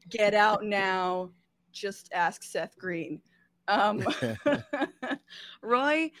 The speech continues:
Speaker 1: we start off this show on just such a bright note, which is, what are you bitching about today? It's a random Tuesday. Um, what's, what's, what's going on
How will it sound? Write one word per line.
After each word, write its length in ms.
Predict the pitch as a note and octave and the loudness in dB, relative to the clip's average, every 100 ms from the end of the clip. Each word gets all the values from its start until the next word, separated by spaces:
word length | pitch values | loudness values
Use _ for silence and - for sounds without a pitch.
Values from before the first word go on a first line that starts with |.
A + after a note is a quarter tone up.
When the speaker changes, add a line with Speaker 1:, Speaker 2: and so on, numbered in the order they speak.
| - - | -20 -8
Speaker 1:
we 160 | A3+ | -6
start 320 | G#3 B3 C#4 | -4 -2 0
off 180 | D#4+ D#4 | 2 0
this 160 | C#4+ C#4+ | -4 -4
show 400 | - A3+ G#3 G#3+ | 0 2 2 2
on 180 | F#3 F#3+ | -2 -2
just 220 | G#3 G#3 | -4 -6
such 160 | A#3 | -8
a 80 | D#4 | -8
bright 420 | B3+ A3 G#3 G#3 | -6 -2 -2 -2
note, 380 | G3 D#3+ E3 D#3 - | -8 -8 -6 -8 -8
which 320 | F#3+ F3+ - | -10 -10 -6
is, 420 | F#3 F3 E3+ - _ _ _ _ - | -4 -2 -4 -10 _ _ _ _ -14
what 680 | F3 F#3 F#3+ F#3 F#3+ G3+ | -8 -6 -4 0 4 4
are 100 | G#3+ | 2
you 220 | A#3 B3 | 0 -6
bitching 460 | G#3+ F3 E3+ F3 E3+ | -6 -6 -6 -8 -8
about 420 | E3 D#3+ D#3+ E3 _ _ _ | -4 -4 -4 -8 _ _ _
today? 720 | - G3+ F3 E3 E3 D#3+ E3 _ _ _ _ _ _ _ _ _ _ _ | -10 -6 -4 -6 -6 -8 -10 _ _ _ _ _ _ _ _ _ _ _
It's 200 | G#3+ - | -2 -2
a 100 | F3+ | -4
random 520 | E3+ F3+ F#3 G3 G3 | -4 -4 -2 -2 -4
Tuesday. 880 | - - F3 F3 E3 F3 E3+ E3+ E3+ _ _ _ _ _ - | -6 -8 -6 -6 -4 -2 0 -2 -4 _ _ _ _ _ -4
Um, 540 | F3 E3 E3 E3 F3 - _ _ - | -2 0 -2 -4 -8 -14 _ _ -10
what's, 240 | C#4+ - | -10 -6
what's, 280 | C#4+ B3+ - | -6 -6 -8
what's 200 | C#4 C4+ | -12 -2
going 300 | C4+ A#3+ G#3 | 0 2 2
on 240 | D#3 - | 0 -4